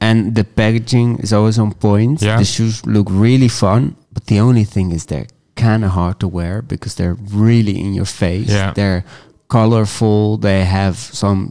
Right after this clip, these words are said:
Speaker 1: childish details. Um,
Speaker 2: I think a lot of those packet-, uh, like, a lot of those releases are more collector's items than
Speaker 1: Yeah.
Speaker 2: really shoes to wear,
Speaker 1: Yeah.
Speaker 2: depending on your taste, of course.
Speaker 1: Yeah.
Speaker 2: Um,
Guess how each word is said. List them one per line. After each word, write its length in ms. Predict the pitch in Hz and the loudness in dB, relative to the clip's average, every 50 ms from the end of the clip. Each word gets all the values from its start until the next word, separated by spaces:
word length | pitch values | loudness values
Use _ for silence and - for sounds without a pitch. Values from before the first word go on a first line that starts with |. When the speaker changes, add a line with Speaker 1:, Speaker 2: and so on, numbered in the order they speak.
| - | -10
Speaker 1:
childish 840 | - - - 113 101 107 110 107 113 113 113 - 107 101 101 - - | -8 -4 -2 -2 0 0 -2 -2 -4 -4 -6 -4 -4 -6 -6 -8 -12
details. 680 | - - 101 101 101 - - 110 113 120 123 123 - - - - - - - - - - - - - _ - - - _ _ | -8 -4 -4 -4 -2 -2 -2 0 0 0 0 -2 -4 -12 -20 -20 -20 -20 -20 -20 -20 -20 -20 -20 -20 _ -20 -20 -20 _ _
Um, 480 | - 101 95 95 95 95 95 95 - - - _ _ _ _ _ _ _ _ - | -4 0 0 2 2 0 0 -2 -6 -10 -18 _ _ _ _ _ _ _ _ -6
Speaker 2:
I 60 | 120 | -2
think 260 | - 170 160 147 127 | 0 2 0 2 4
a 20 | 131 | 4
lot 200 | 123 123 127 131 | 4 4 4 4
of 140 | 135 120 113 | 2 2 2
those 420 | 120 117 113 113 110 - - - - - - - _ | 4 4 4 4 2 0 -2 -10 -12 -18 -20 -8 _
packet-, 460 | 107 107 107 - - 110 - - - | -2 -2 -2 -2 -4 -6 -6 -4 -2
uh, 140 | 104 101 98 | -2 0 0
like, 220 | 95 98 98 95 - - - - | 0 -2 -2 -4 -6 -14 -10 -6
a 40 | 101 | -2
lot 220 | 101 104 107 113 | 0 0 2 2
of 100 | 113 110 | 2 4
those 220 | 113 113 107 - | 4 2 2 2
releases 560 | - 101 95 101 98 98 95 - 107 104 95 - | 0 0 2 2 2 0 0 0 0 -2 -2 -2
are 260 | - 104 101 98 95 | -4 -2 -2 0 0
more 600 | 92 92 98 101 101 101 98 101 98 95 92 - _ - - - - _ _ _ | 0 0 0 0 2 2 2 2 2 0 0 -4 _ -20 -20 -20 -20 _ _ _
collector's 580 | - - 101 95 98 101 - - 123 110 95 98 - | -2 0 0 0 0 -2 0 0 0 2 2 0 0
items 580 | - 101 98 98 - - 104 95 98 95 90 87 | -2 -2 -2 -2 -2 -4 -4 -4 -4 -6 -8 -6
than 240 | 90 92 92 95 98 | -6 -4 -2 0 2
Speaker 1:
Yeah. 80 | 92 | 2
Speaker 2:
really 300 | 101 101 98 101 104 92 | 2 2 2 2 0 0
shoes 440 | 85 - - - 104 101 101 87 - | -2 -4 -4 -2 -2 -2 -2 -2 -4
to 120 | - - 101 | -4 -6 -4
wear, 420 | 90 98 98 104 104 110 120 117 117 - - - | -4 -4 -4 -2 -2 -2 -2 -4 -6 -12 -4 -2
Speaker 1:
Yeah. 120 | 95 90 - | 0 0 0
Speaker 2:
depending 360 | - - 135 135 139 131 131 | -2 -2 -2 0 0 0 0
on 120 | 127 127 | 0 0
your 100 | 127 123 120 | 0 -2 -2
taste, 340 | 120 123 120 120 117 - - | -2 -2 0 0 -2 -2 -6
of 120 | - - | -8 -4
course. 440 | - 120 117 139 165 165 - - - _ _ _ | -2 0 0 0 0 -2 -4 -10 -14 _ _ _
Speaker 1:
Yeah. 200 | - 95 92 90 - - _ _ _ _ _ | -2 0 0 0 -2 -8 _ _ _ _ _
Speaker 2:
Um, 680 | 131 120 117 117 120 120 120 117 117 117 113 113 113 113 | -6 -2 -2 0 0 0 0 -2 -2 -2 -2 -4 -4 -8